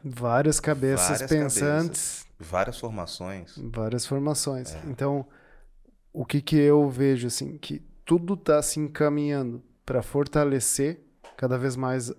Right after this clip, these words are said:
Speaker 1: a harmonização orofacial.
Speaker 2: Sim, sim,
Speaker 1: Tudo
Speaker 2: sim.
Speaker 1: tá cre-, tá levando pra isso.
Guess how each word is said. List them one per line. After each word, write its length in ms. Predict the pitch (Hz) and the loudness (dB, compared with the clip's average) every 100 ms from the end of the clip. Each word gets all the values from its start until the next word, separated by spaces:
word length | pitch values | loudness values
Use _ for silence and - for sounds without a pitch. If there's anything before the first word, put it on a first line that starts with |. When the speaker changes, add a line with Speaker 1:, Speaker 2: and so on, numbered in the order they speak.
| - | -4
Speaker 1:
a 220 | 127 143 | 2 4
harmonização 640 | 160 139 131 127 120 - 127 | 4 2 -2 -4 -4 -4 -6
orofacial. 460 | 127 - - - | -8 -8 -8 -8
Speaker 2:
Sim, 440 | - - 87 90 123 | -10 -12 -12 -12 -16
sim, 280 | - - 92 123 | -18 -16 -12 -2
Speaker 1:
Tudo 200 | 143 156 | 0 2
Speaker 2:
sim. 60 | |
Speaker 1:
tá 120 | 156 | 2
cre-, 240 | 135 131 135 | 0 -4 -6
tá 160 | - | 0
levando 500 | 143 170 135 143 160 | 4 4 4 0 0
pra 340 | 170 - 151 151 | -4 -2 2 4
isso. 360 | 123 - - | 4 -2 -8